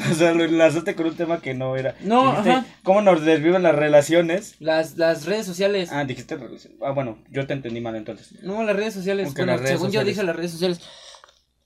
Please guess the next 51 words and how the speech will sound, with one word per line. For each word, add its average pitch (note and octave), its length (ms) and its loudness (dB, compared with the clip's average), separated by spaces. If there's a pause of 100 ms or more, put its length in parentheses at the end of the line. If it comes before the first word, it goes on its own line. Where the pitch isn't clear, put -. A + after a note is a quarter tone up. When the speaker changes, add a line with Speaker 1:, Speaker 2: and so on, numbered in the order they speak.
Speaker 2:
Nos D#3+ 200 -6
desviven C#3 420 0
Speaker 1:
Ok. - 80 -14
Speaker 2:
las E3 160 0
pinches F#3+ 260 -8
redes G3 140 -2
sociales F#3 220 -6
por F3 180 -6
eso, A3+ 260 -2
güey, G3+ 120 -2
Speaker 1:
Sí, A#3 80 0
Speaker 2:
porque G3+ 300 4
Speaker 1:
eh, G#3+ 100 -8 (100)
básicamente F3 880 2
pienso D#3+ 260 -4
yo, C#3+ 220 0
güey, E3+ 340 -6
y C#3+ 140 -2
es D3 100 -2
algo E3+ 200 -2
que C#3+ 80 -10
yo C#3 120 0
te D3+ 80 -6
he D3 40 -2
dicho, C#3+ 180 -4
güey, E3+ 160 -2
puedes E3+ 160 -4
saber D3+ 200 -4
mucho D#3+ 360 -6
de D3+ 60 -6
una D3+ 180 -6
persona, B2+ 380 -6
güey, C#3 160 -8
simplemente B2+ 480 -8
abriendo A#2 640 -4 (400)
Speaker 2:
Su - 220 -12
Speaker 1:
el, C#3 300 -2
la C3+ 120 4
Speaker 2:
feed. C#3+ 140 4
Speaker 1:
lupita, D#3+ 560 0
la C#3+ 160 2
lupita D#3+ 580 -4 (340)
Speaker 2:
De C#3+ 160 -10
Speaker 1:
de C#3 120 -2
Speaker 2:
Instagram. D#3+ 180 0
Speaker 1:
Instagram. B2 380 -2 (680)
Porque F3 220 -6
te F3+ 120 -2
va E3+ 80 2
a F3 40 -2
mostrar F3 500 0